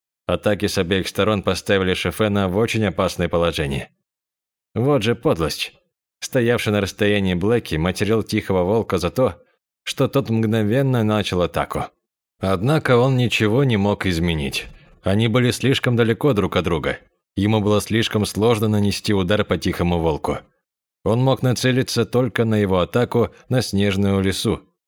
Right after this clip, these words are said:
надеясь убить ее со второй секунды и не дать Тихому Волку получить от нее выгоду. Хотя у магов была высокая производительность по сравнению с ударами монстров, гораздо сложнее было нанести удар по игрокам,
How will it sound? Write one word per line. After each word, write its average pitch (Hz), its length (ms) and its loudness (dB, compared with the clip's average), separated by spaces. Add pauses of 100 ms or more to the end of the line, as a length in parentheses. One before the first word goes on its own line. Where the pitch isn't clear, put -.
(180)
надеясь 113 520 0
убить 123 360 0
ее 120 200 2
со 110 160 -2
второй 95 300 2
секунды 113 540 0
и - 180 -4
не 123 180 2
дать 117 300 0
Тихому 92 380 0
Волку 113 400 0
получить 107 540 0
от 85 120 -2
нее 87 240 2
выгоду. 78 480 -2 (680)
Хотя 143 340 2
у 139 60 2
магов 127 400 2
была 135 300 2
высокая 110 460 0
производительность 98 880 0
по 95 120 -2
сравнению 92 500 0
с - 100 -8
ударами 87 400 0
монстров, 101 560 -2 (300)
гораздо 120 420 0
сложнее 107 520 0
было 104 240 2
нанести 92 420 -2
удар 85 320 0
по 85 180 0
игрокам, 92 540 -2